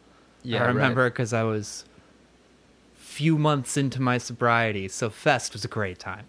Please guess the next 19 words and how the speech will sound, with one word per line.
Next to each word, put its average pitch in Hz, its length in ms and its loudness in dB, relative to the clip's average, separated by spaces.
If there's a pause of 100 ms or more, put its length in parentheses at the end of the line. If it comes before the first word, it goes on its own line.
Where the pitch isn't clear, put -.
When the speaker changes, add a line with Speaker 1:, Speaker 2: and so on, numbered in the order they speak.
Speaker 2:
Great 220 420 4
place 160 360 4
to 165 120 8
go. 120 560 4
Speaker 1:
<laughs> - 60 -20 (1300)
Yeah, 117 300 -2 (180)
yeah, 120 260 0
a 113 40 -2
lot 135 220 2
of 135 340 -2
teetotalers 113 760 -2 (120)
at 101 140 -2
Fest. - 580 -4
Speaker 2:
Yeah, 123 400 4 (300)
yeah. 110 360 -2 (220)
<laughs> 131 80 0 (580)
Um, 135 460 2
Speaker 1:
<laughs> 110 240 -4 (2000)
Speaker 2:
but 139 400 2